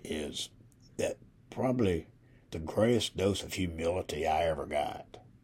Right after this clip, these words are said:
The week before we won the Florala game, we had to come to T R Miller to play. And this was Joe Williams' first team.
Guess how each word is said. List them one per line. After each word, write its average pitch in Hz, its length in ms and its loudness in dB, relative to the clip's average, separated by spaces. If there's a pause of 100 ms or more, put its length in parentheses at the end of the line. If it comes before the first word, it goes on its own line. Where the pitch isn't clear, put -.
(580)
The - 100 -2
week 92 380 2
before 92 840 2
we 78 200 -4
won 80 240 -2
the 82 60 -2
Florala 80 600 2
game, - 320 -10 (920)
we 101 180 6
had 95 140 4
to 80 60 -6
come 80 180 -4
to 76 80 -8
T 80 200 -2
R 73 160 0
Miller 80 240 -2
to - 80 -10
play. - 360 -6 (960)
And 76 240 -8
this 92 200 -2
was 76 140 -6
Joe 85 220 0
Williams' 80 380 0
first - 340 -6
team. 85 420 -8